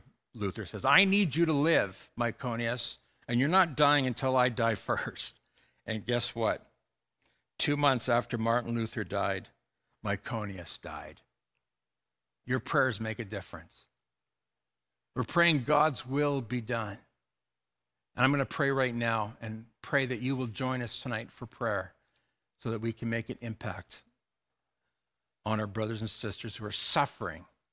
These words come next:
around the world. Father, thank you for your presence. Thank you for your grace and strength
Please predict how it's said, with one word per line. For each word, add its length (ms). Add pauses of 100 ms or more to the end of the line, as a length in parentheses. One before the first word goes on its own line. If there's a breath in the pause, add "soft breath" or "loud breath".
around 320
the 80
world. 260
Father, 320
thank 440
you 100
for 200
your 140
presence. 560
Thank 260
you 60
for 180
your 160
grace 600
and 200
strength 460